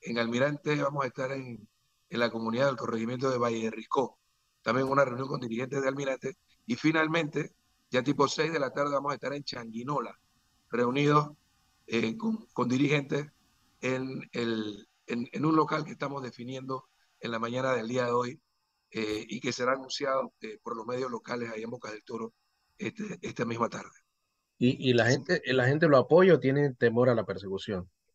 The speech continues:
Speaker 1: El, el domi-, para, para terminarte, el
Speaker 2: Ah,
Speaker 1: domingo
Speaker 2: ok.
Speaker 1: entonces vamos a estar visitando Azuero y, eh, finalmente ya en horas de la tarde, al final de la tarde, le-, visitando,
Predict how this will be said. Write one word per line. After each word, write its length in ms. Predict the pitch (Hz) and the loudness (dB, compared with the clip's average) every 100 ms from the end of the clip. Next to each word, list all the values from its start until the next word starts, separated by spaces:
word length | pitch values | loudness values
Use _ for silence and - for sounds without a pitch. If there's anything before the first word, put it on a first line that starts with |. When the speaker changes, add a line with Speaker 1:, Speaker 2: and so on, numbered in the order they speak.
| _ | _
Speaker 1:
El, 360 | - 139 143 143 | -2 0 0 -2
el 200 | 143 143 | -2 0
domi-, 280 | 139 143 180 | 0 -2 -2
para, 240 | 277 135 | 0 -2
para 200 | 131 139 | 2 0
terminarte, 600 | 131 139 143 180 156 139 - | 2 -2 2 2 2 -6 -2
el 200 | 170 175 | 2 6
Speaker 2:
Ah, 60 | |
Speaker 1:
domingo 220 | 131 120 - | 6 6 4
Speaker 2:
ok. 60 | |
Speaker 1:
entonces 340 | 175 165 - 151 | 4 -4 -4 -2
vamos 220 | 151 160 | 2 2
a 40 | |
estar 240 | 139 139 139 - _ _ _ _ _ | 0 -2 -2 -6 _ _ _ _ _
visitando 580 | 139 135 117 147 151 143 | -6 -6 -8 -6 -4 -4
Azuero 500 | 127 151 139 123 - _ _ _ _ _ _ | -4 -6 -6 -8 -12 _ _ _ _ _ _
y, 260 | - 156 156 | 0 2 2
eh, 280 | 156 131 123 | 2 -2 -4
finalmente 520 | - 135 143 151 143 135 | -4 -4 -2 -4 -2 -2
ya 100 | 139 | 0
en 40 | |
horas 180 | 139 143 | 2 2
de 60 | 131 | 2
la 100 | 113 | 0
tarde, 280 | 151 139 120 | 0 0 0
al 60 | |
final 240 | 113 123 139 | -4 -4 -2
de 80 | |
la 100 | 127 | -4
tarde, 400 | 117 123 127 127 - | -4 -4 -4 -8 -8
le-, 260 | 110 113 - | -10 -10 -14
visitando, 600 | - 120 127 123 123 - | -12 -6 -2 -2 -2 -4